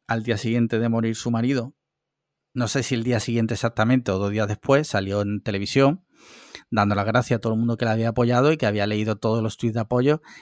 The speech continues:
en su Sonia, eh, perdón, Sonia, <laughs> en su Sony,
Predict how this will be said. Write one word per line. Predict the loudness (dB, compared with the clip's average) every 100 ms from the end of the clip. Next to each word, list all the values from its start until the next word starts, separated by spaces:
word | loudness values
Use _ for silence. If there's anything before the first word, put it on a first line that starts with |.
| -20 -2
en | 0
su | 0 -2
Sonia, | 0 4 6 6 4 2 _ -6
eh, | -4 -4 -4
perdón, | -2 0 -2
Sonia, | 0 2 2 2
<laughs> | 0 2
en | 2
su | 2 0
Sony, | 4 6 6 2